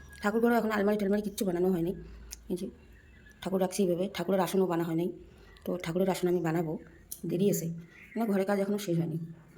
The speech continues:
এমনি জানলা, জানলাও লাগা হয়নি, দরজাও লাগা হয়নি।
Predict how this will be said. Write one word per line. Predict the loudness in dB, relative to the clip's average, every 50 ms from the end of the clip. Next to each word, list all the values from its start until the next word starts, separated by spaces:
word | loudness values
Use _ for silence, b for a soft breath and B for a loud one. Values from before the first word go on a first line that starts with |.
| -20 -20 -20 -20 -20 -20 -20 -20 -20 -20 -20 -20 -20 -20 -18 -12 -4 0
এমনি | 2 2 4 4
জানলা, | 4 4 4 4 2 2 0 -2 -2
জানলাও | 0 0 2 2 2 2
লাগা | 0 0 0 0
হয়নি, | 0 0 0 0
দরজাও | 0 -2 -2 -2 -2 -2
লাগা | -2 -2 -4
হয়নি। | -4 -6 -6